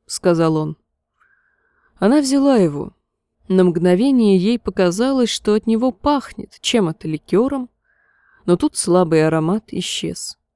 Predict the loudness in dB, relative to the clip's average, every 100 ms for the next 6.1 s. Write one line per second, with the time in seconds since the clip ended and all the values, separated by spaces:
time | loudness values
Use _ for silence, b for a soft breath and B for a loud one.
0 | _ _ _ _ -2 0 0 -4 -6 -6
1 | -8 -6 -8 -4 -2 -2 -4 -8 -6 -4
2 | -4 -6 -8 _ _ -4 -4 -6 -6 -4
3 | -2 -4 -6 -12 _ _ _ _ _ _
4 | _ _ _ _ _ _ 0 0 0 2
5 | 2 0 -2 -2 0 0 0 -2 -2 -2